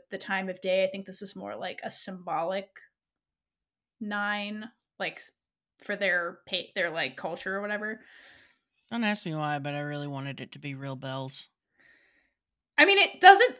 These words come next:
Speaker 1: it doesn't sound like that girl doing the bell
Speaker 2: Gwang,
Speaker 1: toll in the
Speaker 2: gwang,
Speaker 1: pilot.
Speaker 2: gwang,
Speaker 1: Yeah.
Speaker 2: gwang.
Speaker 1: That was more like a gong sound. <laughs>
Speaker 2: Yeah, it was like
Speaker 1: Yeah.
Speaker 2: a, between a bell and a gong.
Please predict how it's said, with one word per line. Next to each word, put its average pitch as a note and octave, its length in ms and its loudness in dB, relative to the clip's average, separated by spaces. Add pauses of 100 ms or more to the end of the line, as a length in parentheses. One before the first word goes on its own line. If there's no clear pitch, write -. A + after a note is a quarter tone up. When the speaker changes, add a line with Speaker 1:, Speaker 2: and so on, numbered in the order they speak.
Speaker 1:
it F4+ 100 6
doesn't E4 300 6
sound E4 560 10
like A#3+ 360 8
that G#3+ 360 10
girl A#3 300 4
doing B3 240 4
the A3+ 80 6
bell F#3+ 220 6
Speaker 2:
Gwang, D4 120 4
Speaker 1:
toll C#4+ 220 10
in D4 60 10
the D4 40 8
Speaker 2:
gwang, D4+ 120 6
Speaker 1:
pilot. G#3+ 360 6
Speaker 2:
gwang, C#4 140 10
Speaker 1:
Yeah. A#3+ 320 12
Speaker 2:
gwang. D4+ 380 6
Speaker 1:
That B3+ 120 8
was F#4 160 6
more E4+ 180 6
like A3 180 4
a F#3+ 60 -2
gong G3+ 520 -2
sound. F#3 480 0
<laughs> G4 40 6
Speaker 2:
Yeah, D#3 460 4
it F3 100 -6
was E3 120 -6
like G3 180 6
Speaker 1:
Yeah. D#3+ 120 4
Speaker 2:
a, - 20 -8
between F#3 340 0
a E3 80 0
bell D#3 260 0
and D3 80 -2
a C#3+ 60 -4
gong. D3 420 -4